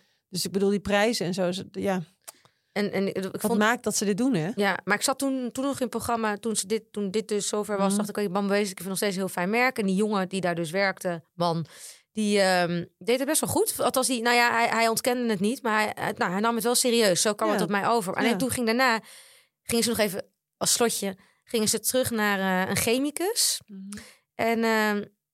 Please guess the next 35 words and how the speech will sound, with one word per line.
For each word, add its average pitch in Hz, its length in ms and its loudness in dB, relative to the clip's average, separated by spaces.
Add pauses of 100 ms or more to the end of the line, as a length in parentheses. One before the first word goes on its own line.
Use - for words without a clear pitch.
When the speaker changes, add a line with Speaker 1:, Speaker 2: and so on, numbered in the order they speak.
(180)
Speaker 2:
die 214 160 -6
ging 233 160 0
even 220 200 -2
alle 233 160 2
andere 233 340 0
claims 170 460 0
van, 180 300 -2
eh, 165 360 0
die 180 120 -2
op 175 60 -8
de 165 60 -10
Bamboo 180 280 0
Basics 175 440 -2
verpakking 185 440 -4
staan, 160 340 -4
even 160 260 -6
onder 170 160 -2
de 160 120 -4
loep 156 180 -4
nemen. 147 360 -4
Het - 380 -18
staat 220 160 2
namelijk 202 340 0
ook 226 200 2
op, 196 140 -2
als 196 160 -2
je 185 60 -2
je 185 100 0
ondergoed 214 420 -4
koopt, 175 320 -2
dat 190 200 -2
die - 140 -12
ondergoed 208 440 0
antibacterieel 185 880 -2
is. 143 340 -10